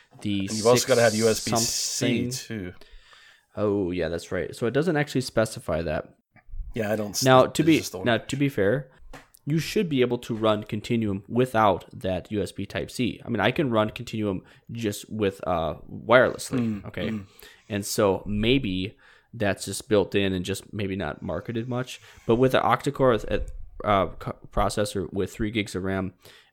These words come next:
Speaker 1: I would imagine that's similar to a Snap eight hundred range. I mean, we can I don't know. I can just speculate.
Speaker 2: It doesn't men-, it doesn't mention what MediaTek, uh, processor it is, so I couldn't tell you. Um, 'cause they've got a couple of different octa-core processors, but I, I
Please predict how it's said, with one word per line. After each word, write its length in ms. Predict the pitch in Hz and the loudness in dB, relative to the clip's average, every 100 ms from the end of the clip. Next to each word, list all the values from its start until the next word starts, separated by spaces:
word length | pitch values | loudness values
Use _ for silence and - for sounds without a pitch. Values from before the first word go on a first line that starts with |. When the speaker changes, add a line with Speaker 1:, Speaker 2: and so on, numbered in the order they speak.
| - | 0
Speaker 1:
I 100 | 104 | 4
would 160 | 123 | 6
imagine 440 | 113 98 104 107 101 | 4 4 2 2 0
that's 440 | 92 92 - - - - | 0 0 -4 -8 -10 -20
similar 640 | - - - 107 107 101 95 | -16 -8 -2 0 2 2 0
to 220 | - 95 | -2 -4
a 80 | 87 | -4
Snap 340 | - 90 82 | -6 -6 -6
eight 180 | - 95 | -4 -4
hundred 360 | 104 98 90 - | -4 -6 -6 -6
range. 400 | 57 65 50 - | -10 -10 -10 -8
I 40 | |
mean, 280 | 92 73 87 | -6 -6 -8
we 100 | - | -10
can 300 | 95 85 67 - - - - - - | -10 -10 -10 -14 -16 -14 -14 -16 -12
I 80 | 90 | -10
don't 100 | 82 | -8
know. 100 | 67 | -8
I 100 | 87 | -10
can 140 | 98 | -10
just 140 | 85 82 | -10 -10
speculate. 480 | - 82 80 62 - | -10 -8 -8 -8 -8
Speaker 2:
It 120 | - | -4
doesn't 300 | 139 170 131 | 2 2 4
men-, 200 | 120 170 143 | 6 6 6
it 60 | |
doesn't 300 | 127 156 104 | 2 4 4
mention 360 | 117 131 113 107 | 2 2 0 4
what 260 | 113 - | 4 4
MediaTek, 600 | 104 110 117 117 120 117 - _ _ _ - | -2 -4 -2 0 0 0 -2 _ _ _ -12
uh, 200 | - 98 | -4 -4
processor 640 | 90 113 117 - 107 - 95 | 0 6 6 4 -2 -2 -2
it 60 | 98 | -2
is, 140 | 107 | -2
so 120 | - | -2
I 80 | 87 | -4
couldn't 300 | 95 92 92 | -4 -8 -10
tell 220 | - 95 95 | -4 -2 -2
you. 140 | 92 - - - - | -6 -12 -16 -6 4
Um, 400 | 127 123 113 107 | 8 8 6 -2
'cause 200 | - 110 | -6 0
they've 140 | 113 | 2
got 220 | 113 104 - | 2 0 -4
a 40 | |
couple 300 | - 107 101 | -6 -4 -4
of 60 | 95 | -8
different 260 | 95 - - | -8 -6 -4
octa-core 360 | 98 - 90 | -4 -6 -6
processors, 600 | - 101 98 87 - 76 | 4 4 4 0 -6 -6
but 100 | - | -2
I, 120 | 101 | -2
I 100 | - | 0